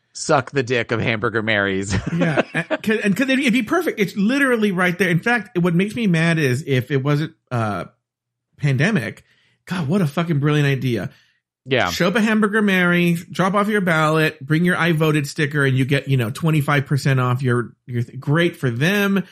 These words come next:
Speaker 2: great for the people, you know, involved. There's a, you have drag queens there. Uh, we already have dra-, and so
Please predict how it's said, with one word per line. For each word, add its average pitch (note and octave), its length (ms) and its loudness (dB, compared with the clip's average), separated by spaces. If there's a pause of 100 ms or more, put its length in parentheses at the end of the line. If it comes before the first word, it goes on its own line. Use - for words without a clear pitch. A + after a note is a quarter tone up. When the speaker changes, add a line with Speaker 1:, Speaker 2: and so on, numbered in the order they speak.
(200)
Speaker 2:
great C3+ 280 -2
for A#2+ 200 -2
the A2+ 80 -2
people, A2+ 380 -2
you A#2+ 100 0
know, A2+ 60 0
involved. E3+ 380 2
There's C#3 120 2
a, C3+ 120 -2
you C#3 80 0
have A2+ 120 -2
drag E3+ 400 0
queens F3 360 0
there. E3 600 2 (500)
Uh, D3+ 80 0
we A3 100 0
already F#4 160 2
have C#4 100 0
dra-, A#3+ 100 0
and G#3 300 -2 (1200)
so A#3 440 2